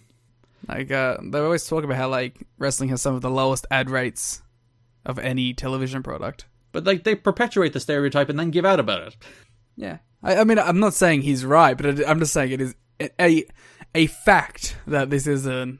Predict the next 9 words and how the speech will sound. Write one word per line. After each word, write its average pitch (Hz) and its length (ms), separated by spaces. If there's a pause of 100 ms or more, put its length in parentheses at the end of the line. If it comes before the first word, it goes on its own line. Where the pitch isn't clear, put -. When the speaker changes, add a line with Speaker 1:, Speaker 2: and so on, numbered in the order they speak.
Speaker 1:
an 143 100
element 135 420
of 131 300
the 131 80
professional 139 500
wrestling 127 640
and 92 140
broadcasting 127 760
industry. 131 580